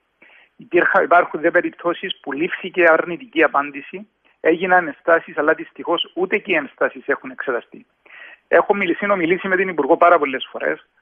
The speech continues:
για το θέμα αυτό, διότι η, τα παράπονα είναι καταιγιστικά. Καθημερινά δέχομαι πάνω από είκοσι τριάντα τηλεφωνήματα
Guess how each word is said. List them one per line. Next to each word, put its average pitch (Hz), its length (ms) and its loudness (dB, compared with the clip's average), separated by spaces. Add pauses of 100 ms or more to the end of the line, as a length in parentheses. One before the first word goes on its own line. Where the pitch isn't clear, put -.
(140)
για 143 140 0
το 139 100 -2
θέμα 151 200 2
αυτό, 170 300 0
διότι 170 500 -2 (140)
η, 139 420 -6
τα 147 140 2
παράπονα 165 480 4
είναι 165 280 -2
καταιγιστικά. 151 960 -2 (380)
Καθημερινά 165 880 2 (320)
δέχομαι 180 480 0
πάνω 175 220 2
από 160 160 -4
είκοσι 180 340 -6
τριάντα 156 420 0
τηλεφωνήματα 160 840 -2